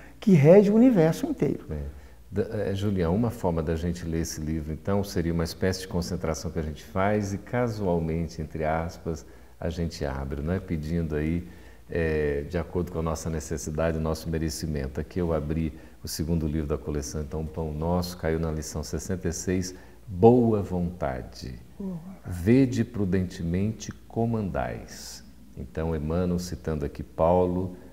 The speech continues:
Speaker 2: na Epístola aos Efésios, no seu capítulo cinco, o versículo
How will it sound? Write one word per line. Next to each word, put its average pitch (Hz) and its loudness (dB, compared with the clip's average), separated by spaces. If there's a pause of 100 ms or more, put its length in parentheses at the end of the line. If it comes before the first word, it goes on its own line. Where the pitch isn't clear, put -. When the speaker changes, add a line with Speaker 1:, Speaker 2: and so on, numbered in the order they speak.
(160)
Speaker 2:
na 76 -2
Epístola 78 -4
aos 73 -2
Efésios, 82 -2
no 82 -4
seu 80 -8
capítulo 80 -8
cinco, 113 -6 (320)
o - -10
versículo 87 -2